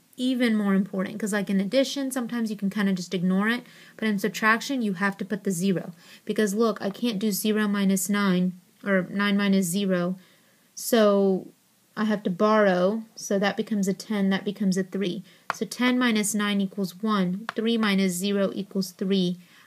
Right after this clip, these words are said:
I didn't have to borrow from the eight to make that work, so that stays where it is, eight minus two is six.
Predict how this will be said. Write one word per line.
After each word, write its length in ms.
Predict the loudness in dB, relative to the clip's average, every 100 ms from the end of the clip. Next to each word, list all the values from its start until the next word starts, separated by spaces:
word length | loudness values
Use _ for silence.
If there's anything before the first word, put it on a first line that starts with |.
| -4
I 80 | 0
didn't 200 | 2 2
have 120 | 0
to 100 | 0
borrow 340 | 4 4 4
from 200 | 2 2
the 180 | 2 0
eight 180 | -4 -4
to 80 | 0
make 220 | 2 2
that 260 | 0 -2 0
work, 220 | 0 0
so 120 | -2
that 220 | -2 -2
stays 360 | -4 -2 0 0
where 140 | 0
it 80 | 2
is, 180 | 2 0 -2
eight 200 | -2 0
minus 340 | 0 0 -2
two 300 | -4 -2 -2
is 160 | -4 -4
six. 680 | -2 -4 -6 -12 -10 -10